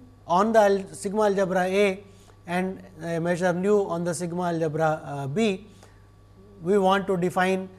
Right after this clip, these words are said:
a measure on the product sigma algebra. So, that is done, uh, by defining, uh, the product, uh, for a re-,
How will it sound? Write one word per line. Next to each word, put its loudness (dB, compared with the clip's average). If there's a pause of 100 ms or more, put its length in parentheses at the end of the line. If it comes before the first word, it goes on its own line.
(220)
a -2
measure 0
on -4
the -2
product 2
sigma -6
algebra. -4 (300)
So, -2
that 4
is 4
done, 0 (440)
uh, -4
by 2
defining, 0 (200)
uh, -4
the -4
product, 0
uh, -2
for -2
a 0
re-, -6